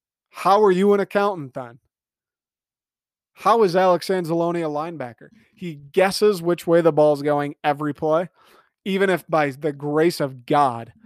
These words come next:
by some miracle, a hand comes out of the clouds and reaches down and guides him to the hole where the ball's going. God forbid he gets there. He can't make a tackle. He can't cover anyone, tight end,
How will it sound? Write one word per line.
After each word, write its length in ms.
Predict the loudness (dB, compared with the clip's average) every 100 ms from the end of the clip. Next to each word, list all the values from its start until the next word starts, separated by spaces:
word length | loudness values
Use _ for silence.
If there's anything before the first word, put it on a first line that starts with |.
| _ _
by 160 | -2 -2
some 440 | 0 0 0 -6
miracle, 640 | -2 -2 -2 -4 -6 -6 -14 _ -2
a 60 |
hand 600 | -2 -2 -2 0 -2 -4
comes 280 | -6 -6 -2
out 140 | -2 -2
of 60 |
the 80 | -4
clouds 640 | -8 -2 0 2 -2 -8 _ _ -10
and 220 | -6 -2
reaches 380 | 0 -2 -4 -2
down 240 | 0 0
and 200 | -4 -8
guides 360 | -2 0 0 -2
him 120 | -4
to 100 | -2
the 120 | -2
hole 320 | -2 -2 0
where 140 | 0 -2
the 100 | -4
ball's 320 | -2 -2 -2
going. 340 | -4 -6 -8 -12 -20 _ _ _ -16 -2
God 300 | 2 2 2
forbid 300 | 0 2 2
he 100 | 2
gets 260 | 2 -2
there. 220 | 0 -2 -2
He 220 | -6 -10
can't 260 | -8 -8
make 180 | -8 -10
a 80 | -10
tackle. 540 | -8 -8 -6 -6 -6 -10 _ _ _ _ _ _ _ _ _ _ _ _ _ _ _ _
He 160 | -14 -8
can't 340 | -4 -4 -6
cover 440 | -4 -2 0 0 -2
anyone, 500 | -2 -2 -2 -2 -2
tight 340 | -4 0 2 2
end, 320 | 0 -2 -6